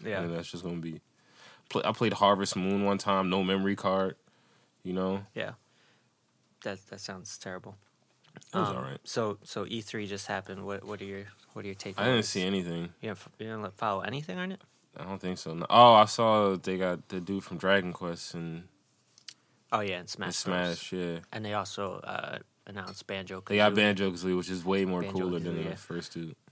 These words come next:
Speaker 1: Um,
Speaker 2: that I mentioned.
Speaker 1: yeah. <laughs> And, uh,
Speaker 2: I didn't
Speaker 1: there's
Speaker 2: have Banjo-Kazooie, though.
Speaker 1: I
Speaker 2: That's
Speaker 1: never
Speaker 2: why I
Speaker 1: played
Speaker 2: don't
Speaker 1: it either,
Speaker 2: Yeah.
Speaker 1: so I'm not that, like, hype about it.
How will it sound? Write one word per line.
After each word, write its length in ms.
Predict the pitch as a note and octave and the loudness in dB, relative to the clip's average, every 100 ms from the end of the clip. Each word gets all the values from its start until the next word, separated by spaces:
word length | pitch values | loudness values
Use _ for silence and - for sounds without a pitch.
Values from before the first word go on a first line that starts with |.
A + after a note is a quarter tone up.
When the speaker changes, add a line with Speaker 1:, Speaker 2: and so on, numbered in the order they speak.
| _ - _ - | _ -20 _ -8
Speaker 1:
Um, 300 | G2+ G2 F#2+ | -4 -4 -4
Speaker 2:
that 80 | E2+ | -6
I 60 | |
mentioned. 360 | E2 D#2+ - D#2 - _ _ - | -6 -8 -12 -18 -20 _ _ -14
Speaker 1:
yeah. 260 | G#2+ G2 G2 G2+ - - | -8 -8 -8 -8 0 6
<laughs> 120 | F#3 F#3 E3 - - - - - - | 6 4 -8 -12 -18 -20 -20 -16 -6
And, 280 | G2+ F#2+ | -4 -2
uh, 320 | G2 G2 F#2+ F#2 | -2 -2 -2 -4
Speaker 2:
I 140 | G2 G3+ | 2 4
didn't 0 | |
Speaker 1:
there's 220 | B3+ A3 | 6 6
Speaker 2:
have 300 | F#3+ A3+ G3 | 8 6 6
Banjo-Kazooie, 720 | C#3+ A#2 G#2+ G2 G2+ F#2+ F#2 | 6 6 4 2 0 0 2
though. 200 | F2 F2 F2 _ _ _ _ _ _ _ _ | 0 -4 -10 _ _ _ _ _ _ _ _
Speaker 1:
I 60 | B2 | 0
Speaker 2:
That's 60 | |
Speaker 1:
never 140 | E3 D#3+ | 4 6
Speaker 2:
why 60 | D#3+ | 8
I 40 | |
Speaker 1:
played 120 | D#3 | 8
Speaker 2:
don't 80 | B2+ | 4
Speaker 1:
it 80 | G2+ | 2
either, 300 | G#2 G#2 G#2 G#2 G2+ | -2 -2 -4 -6 -6
Speaker 2:
Yeah. 160 | C3 | -2
Speaker 1:
so 100 | G#2 A2 | 0 0
I'm 120 | A#2 | 0
not 180 | G#2+ G2+ | 0 0
that, 200 | G2 F#2 | -2 -2
like, 200 | G2 G2 | -6 -6
hype 220 | G2 G2+ | -8 -8
about 260 | G2 F#2+ | -6 -6
it. 100 | G2 | -6